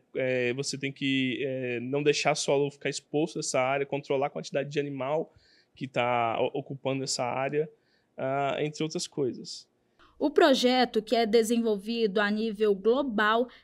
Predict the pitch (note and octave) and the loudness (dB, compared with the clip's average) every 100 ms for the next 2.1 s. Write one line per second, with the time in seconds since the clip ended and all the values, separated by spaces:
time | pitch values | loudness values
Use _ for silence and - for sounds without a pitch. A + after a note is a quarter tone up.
0 | _ - D4 D#4 - B3 B3+ C4 - C#4+ | _ 2 4 4 2 2 2 0 -6 -6
1 | C#4 _ C4+ C#4+ D#4+ - - B3+ A#3+ A#3+ | -6 _ 0 2 0 -4 -2 2 4 4
2 | G3+ | 0